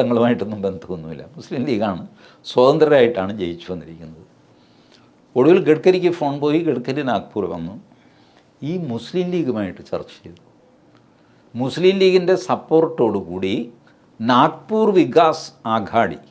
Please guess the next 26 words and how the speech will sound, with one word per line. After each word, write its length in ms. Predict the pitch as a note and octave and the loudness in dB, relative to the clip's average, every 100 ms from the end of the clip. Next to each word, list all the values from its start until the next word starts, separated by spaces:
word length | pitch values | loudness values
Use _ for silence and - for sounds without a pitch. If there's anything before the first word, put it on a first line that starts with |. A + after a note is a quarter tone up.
| _ _ _ - | _ _ _ -18
ഇപ്പം 280 | F#2+ B2+ B2+ | -4 -2 0
മഹാരാഷ്ട്ര 480 | F2 A#2 B2+ - | 0 0 0 0
വികാസ് 380 | D3 B2+ B2 - | -2 2 2 2
ആഘാടിയുണ്ട്, 600 | B2 A2+ A#2+ G#2 F2 E2 | -2 4 4 2 -2 -4
ഉദ്ധവ് 280 | F#2 F2+ G2 | -6 -4 -8
ഠാക്കറെ, 500 | - A#2 - F#2+ D#2+ - - | -6 -8 -2 0 -2 -6 -6
എം 200 | G#2 A2 | -6 -2
വി 280 | A2 F2 D2 | -2 -2 -6
എ, 60 | - _ _ _ _ _ - | -12 _ _ _ _ _ -4
ഇത് 380 | C3+ E3+ F#3+ - | 4 4 4 0
എൻ 280 | C3 D#3+ G#3+ | 0 0 -2
വി 140 | C#3 C3 B2 | -2 0 0
എ 80 | - - _ _ _ _ _ _ - | -2 -10 _ _ _ _ _ _ -4
ഉണ്ടാക്കിയിട്ട് 800 | A#2+ C3+ D3+ D3+ D#3 - C3+ F3+ A#2+ | 0 2 2 2 -2 0 0 2 0
രണ്ടായിരത്തി 560 | G#2 B2+ B2+ B2+ - - | 2 4 4 0 -8 -4
പന്ത്രണ്ട് 480 | A2 G#2 A#2 B2+ C3 | -2 0 0 0 0
മുതൽ 360 | B2 G#2+ A2+ B2 - _ _ G2 | -2 0 0 -2 -10 _ _ -10
രണ്ടായിരത്തി 520 | F#2+ G#2+ A2 A#2 A#2 G2 | 0 2 2 -2 -4 0
പതിനേഴ് 420 | F#2 G2 A2 A2 | 0 0 -4 -4
വരെ 320 | F#2+ E2+ - - E2 _ | -6 -6 -12 -16 -20 _
നാ-, 200 | F2 F2+ - | -10 -10 -10
നാഗ്പൂർ 480 | E2+ F2 F2 - G#2 | -8 -8 -8 -8 -8
കോർപ്പറേഷൻ 640 | - E2+ E2+ F#2+ - G2 | -6 -6 -4 -6 -6 -10
ഭരിച്ചു. 300 | E2+ - - _ _ _ _ _ _ _ _ _ G#2+ | -14 -14 -20 _ _ _ _ _ _ _ _ _ -6
ഇതാണ് 360 | G2+ E2 F2 | -4 -4 -6
ഗഡ്കരി. 340 | F#2+ - - | -10 -12 -20